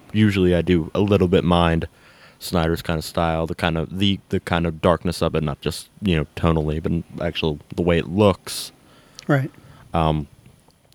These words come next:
Speaker 1: but I think this one is a, a vast improvement. I, I kinda, I did not miss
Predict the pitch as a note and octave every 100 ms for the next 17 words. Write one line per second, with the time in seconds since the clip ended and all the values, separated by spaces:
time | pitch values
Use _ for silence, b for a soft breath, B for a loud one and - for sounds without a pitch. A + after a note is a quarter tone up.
0 | _ _ - G#2+ B2+ A#2 A2+ A2 F#2+ F2+
1 | F2+ E2+ E2 D#2+ - - _ _ _ _
2 | _ - - F#2+ E2 E2+ F2+ F2 E2+ -
3 | - - D#2+ - D#2 D2 B1+ - F#2+ F2+
4 | D2+ F2+ E2+ - G#2 G2 E2+ - B B
5 | B F#2 F2+ A#2+ A2+ G#2+ G2 F#2 - F#2
6 | E2+ D#2+ - -